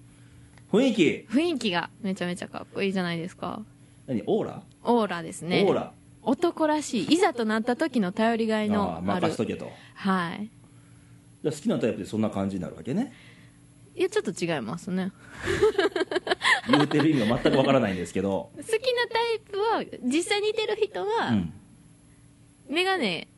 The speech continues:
Speaker 2: かけてて。
Speaker 1: ああ、め-、メガネ？
Speaker 2: メガネ。
Speaker 1: メガネ必須なん？
Speaker 2: 必須です。
Speaker 1: で、視力何？零点いくつ以下？
Speaker 2: 以下か、もしくは伊達で。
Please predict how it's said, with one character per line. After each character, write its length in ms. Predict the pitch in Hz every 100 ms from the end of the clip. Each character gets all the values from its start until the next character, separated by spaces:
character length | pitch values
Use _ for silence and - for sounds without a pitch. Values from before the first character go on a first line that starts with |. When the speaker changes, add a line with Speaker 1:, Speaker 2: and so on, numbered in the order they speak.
| - - -
Speaker 2:
か 120 | 196
け 100 | 180
て 120 | 175
て。 240 | - - - - - - - - -
Speaker 1:
あ 400 | 104 101 95 90
あ、 40 |
め-、 200 | 92 107 -
メ 140 | 107
ガ 120 | 170
ネ？ 200 | 139 104 -
Speaker 2:
メ 140 | 214 185
ガ 160 | 185
ネ。 180 | 165 - 170
Speaker 1:
メ 100 | 220
ガ 100 | 202
ネ 100 | 226
必 360 | 185 180 226
須 60 | 190
な 80 | 107
ん？ 140 | 170
Speaker 2:
必 400 | - 311 - -
須 40 | 202
で 120 | 143
す。 200 | - - - - -
Speaker 1:
で、 80 |
視 160 | 170 269
力 200 | 247 151
何？ 220 | 135 110
零 240 | 147 208 202
点 480 | 127 110 101 92 - - -
い 80 | 139
く 120 | 156
つ 180 | 170 -
以 100 | 185
下？ 200 | 113 - - - -
Speaker 2:
以 140 | -
下 200 | 330 370
か、 240 | 302 392 247
も 160 | 247 381
し 140 | 381
く 120 | 370
は 60 | 240
伊 20 |
達 320 | 180 214 214
で。 220 | 180 175